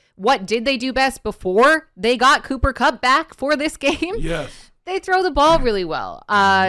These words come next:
Speaker 2: Mm-hmm.
Speaker 1: and I'm nervous. I'm really nervous 'cause I don't think for the Eagles it's necessarily a coaching issue. I think they just don't have, especially with, you know, Avonte Maddox going out and injuries. Like, I think they just don't have the personnel. I know they brought in, um,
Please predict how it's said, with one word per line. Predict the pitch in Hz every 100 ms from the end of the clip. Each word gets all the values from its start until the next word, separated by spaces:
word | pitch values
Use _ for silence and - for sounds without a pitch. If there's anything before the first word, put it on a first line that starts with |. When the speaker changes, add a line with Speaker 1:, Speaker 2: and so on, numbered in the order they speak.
| 180
Speaker 2:
Mm-hmm. | - _ _ _ _ _ _ 247
Speaker 1:
and | 262
I'm | 277 277
nervous. | 262 262 160 - -
I'm | 196 202
really | 202 220 214
nervous | 190 151 98 -
'cause | 196 -
I | - 196
don't | 208 240 - _
think | 196 208 -
for | 202
the | 175 160
Eagles | 170 175 196
it's | 185 165
necessarily | 175 170 180 - 170 170 156
a | 143 _
coaching | - 170 165 185
issue. | 190 202 220
I | 165
think | 156 165 -
they | 170
just | 160 -
don't | 151 151 175
have, | 165 151
especially | - 156 151 165
with, | 160 -
you | 165
know, | 160
Avonte | 156 156 147 160
Maddox | 175 180 175
going | - 170 170
out | 165 165 - _ _ _
and | -
injuries. | 175 180 196 208 226
Like, | 170 156
I | 160
think | 180 175
they |
just | 165 160
don't | 160 160
have | 175 156
the | 170
personnel. | - 147 - 156
I | 165 160
know | 160
they | 165
brought | 160 160 151
in, | 156 156 165 -
um, | 160 151 139